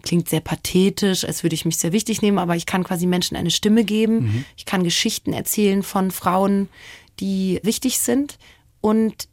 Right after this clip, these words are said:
Speaker 1: ich krieg dann vielleicht danach eine E-Mail oder hundert E-Mails, wo drin steht, ich hab mich da gesehen gefühlt,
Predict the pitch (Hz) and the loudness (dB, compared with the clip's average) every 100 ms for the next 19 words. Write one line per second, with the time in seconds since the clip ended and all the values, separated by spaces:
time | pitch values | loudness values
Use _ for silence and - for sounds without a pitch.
0 | - 202 - 240 226 214 208 226 202 208 | -8 -8 -2 -2 2 2 2 0 -2 0
1 | 196 185 185 220 - _ _ 202 233 247 | 0 0 0 -2 -4 _ _ 2 4 4
2 | 208 190 170 175 - 175 175 160 - - | 2 2 0 -2 0 2 2 -2 -10 -4
3 | 196 220 202 - 190 180 175 170 - 180 | 2 4 4 0 0 2 0 -2 -6 -4
4 | 180 190 196 - 190 180 - - _ _ | -2 0 0 -2 -2 -2 -6 -14 _ _
5 | - - 185 180 180 185 175 170 202 190 | -6 -2 -2 -2 -4 -2 0 2 4 2
6 | - 202 196 196 | -2 -2 0 0